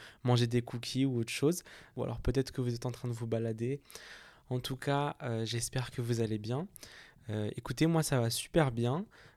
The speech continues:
Euh, je suis rentré il y a pas très longtemps, euh, de mon voyage en solo en Californie. Euh, donc je suis parti pendant le mois de septembre, euh, à San Francisco et aussi, euh, dans deux autres villes, euh,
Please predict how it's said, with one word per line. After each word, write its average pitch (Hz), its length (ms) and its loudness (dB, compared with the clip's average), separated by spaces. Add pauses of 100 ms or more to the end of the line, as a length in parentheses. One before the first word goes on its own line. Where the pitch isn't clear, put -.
Euh, 117 260 2
je 120 80 -2
suis - 140 -4
rentré 160 600 2
il - 60 -2
y 123 60 2
a 117 60 2
pas 160 160 0
très - 180 0
longtemps, 160 480 2 (200)
euh, 113 480 -2 (180)
de 123 240 -2
mon 120 380 0
voyage 135 440 4
en 127 100 0
solo 135 440 0 (500)
en 117 200 -2
Californie. 135 680 2 (540)
Euh, 107 260 2
donc 120 200 -2
je - 60 -4
suis 123 100 -8
parti 127 320 -2
pendant 147 200 2
le 127 60 4
mois 127 140 2
de - 40 -4
septembre, 143 600 -2
euh, 113 360 -2 (540)
à 123 80 0
San 131 160 2
Francisco 139 720 0
et 151 80 4
aussi, 131 440 0
euh, 120 240 2
dans 120 280 -2
deux 139 320 0
autres 131 180 0
villes, 139 300 0
euh, 117 160 0